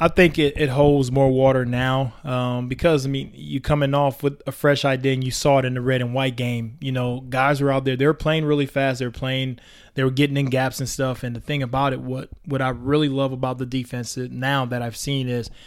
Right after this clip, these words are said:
they're no longer standing in front of a guy and getting pushed. Um, they're getting the gaps and trying to play two yards on the other side of the line of scrimmage, and that's their big plan. Um, you know, penetrate, penetrate in gaps, move side to side, you know, and, and give these guys an opportunity to get in the backfield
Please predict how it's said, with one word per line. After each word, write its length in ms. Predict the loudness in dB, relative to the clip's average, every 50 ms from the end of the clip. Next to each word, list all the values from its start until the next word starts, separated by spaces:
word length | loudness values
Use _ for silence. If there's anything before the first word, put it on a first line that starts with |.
| -20 -10 -4
they're 120 | -2 2 4
no 100 | 4 6
longer 260 | 6 4 4 2 0
standing 380 | -2 -2 -2 0 0 0 -2
in 80 | -4 -4
front 220 | -4 -4 -2 -2
of 80 | -2 -4
a 80 | -6 -6
guy 240 | -6 -6 -6 -6
and 180 | -6 -6 -6 -6
getting 220 | -6 -6 -8 -10
pushed. 480 | -12 -10 -8 -8 -8 -10 -14 -16 -18 -20 -20 _ _ _ -20 -20 -20 -20 -14 -8
Um, 360 | -6 -4 -2 -2 -2 -2 -2 0
they're 100 | 0 2
getting 260 | 4 2 2 2 0
the 60 | -4
gaps 340 | -2 0 0 0 0 -2 -4
and 80 | -4
trying 180 | -2 0 0 0
to 40 | 0
play 260 | 0 0 0 0 0
two 180 | 0 -2 -2 -2
yards 300 | 0 0 0 0 -2 -2
on 80 | -4
the 120 | -4 -4 -4
other 120 | -4 -4
side 280 | -6 -4 -4 -4 -4 -4
of 40 |
the 60 | -6 -6
line 220 | -6 -6 -6 -8
of 80 | -8 -10
scrimmage, 360 | -10 -8 -8 -6 -6 -6 -6
and 80 | -4
that's 180 | -4 -4 -4 -4
their 100 | -4 -4
big 180 | -2 -4 -4 -4
plan. 340 | -6 -4 -2 -2 -2 -4 -6 -10 -12 -12 -16 -14 -6 -4
Um, 560 | -2 0 0 0 -2 -2 -4 -6 -8 -10 -10 -8
you 80 | -4 -2
know, 160 | 0 -2 2
penetrate, 760 | 6 6 6 6 4 -2 0 0 0 0 -2 -4 -10 _ _
penetrate 540 | -8 -4 -2 -2 -2 0 2 2 2 0 -2 -8 -8 -4
in 120 | -4 -2
gaps, 460 | 0 0 0 0 -2 -4 -6 -10 -16 _ _
move 320 | -4 0 2 2 2 2 0
side 300 | -2 -2 -2 -2 -4 -6
to 60 | -8
side, 440 | -6 -4 -2 -2 0 -2 -2 -4 -8 _ _ _ _ _ _ _ _ -8
you 100 | -6 -2
know, 260 | 0 2 2 2 2
and, 160 | 0 -2 -4 -6
and 320 | -8 -8 -8 -6 -6 -2
give 200 | -2 -2 -2 0
these 180 | -2 -2 -2 0
guys 400 | 0 0 0 0 -2 -2 -4 -6
an 100 | -8 -6
opportunity 480 | -6 -6 -6 -6 -6 -6 -4 -4 -4
to 80 | -4 -4
get 160 | -2 -2 -2
in 80 | -2 -4
the 60 | -4
backfield 640 | -6 -6 -6 -6 -6 -6 -4 -4 -4 -4 -6 -8